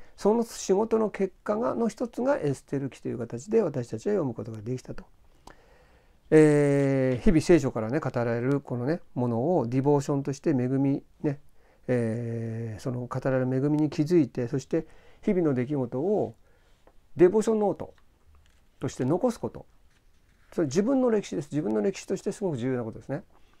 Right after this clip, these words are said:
えー、それもね、いつか読まれて、あ、そういえばこんなことあったって読んでね、自分で、そしてそれを読む誰かの人生を根本から変える記録として、とても重要であると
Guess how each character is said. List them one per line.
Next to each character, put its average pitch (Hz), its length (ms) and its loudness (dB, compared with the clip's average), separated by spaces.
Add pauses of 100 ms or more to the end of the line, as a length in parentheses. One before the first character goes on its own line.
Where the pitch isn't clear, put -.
(420)
え 151 160 6
ー、 - 20 2
そ 202 120 4
れ 208 60 8
も 208 120 4
ね、 196 120 0
い 202 60 0
つ - 100 -10
か 165 100 6
読 139 120 6
ま 151 140 4
れ 120 100 0
て、 151 180 2
あ、 139 120 2
そ - 140 -2
う 170 40 6
い - 0 -
え - 0 -
ば 143 60 2
こ 143 80 2
ん - 20 4
な 170 60 2
こ 170 80 0
と 143 80 -2
あ - 20 -2
っ - 80 -10
た 117 80 -10
っ 117 60 -12
て - 140 -12
読 147 180 0
ん 113 80 -4
で 117 80 -8
ね、 143 120 -8 (120)
自 139 120 -2
分 170 280 0
で、 220 260 2 (300)
そ - 100 -2
し 160 80 -2
て 190 120 0
そ 185 120 -2
れ 190 80 4
を 190 40 6
読 190 140 6
む 156 120 0
誰 185 240 0
か 175 120 -4
の 190 360 -2 (320)
人 147 240 4
生 117 260 -2
を 131 320 -2 (320)
根 196 320 4
本 196 220 2
か 185 120 0
ら 175 160 0
変 165 200 -6
え - 20 -4
る 165 100 -4
記 156 140 -2
録 156 240 -2
と 151 120 -6
し - 100 -12
て、 165 360 -6 (600)
と 180 100 -4
て 233 120 -4
も 233 140 -2
重 151 320 -2
要 151 200 -2
で 131 200 -6 (500)
あ 127 100 0
る 113 100 -6
と - 140 -18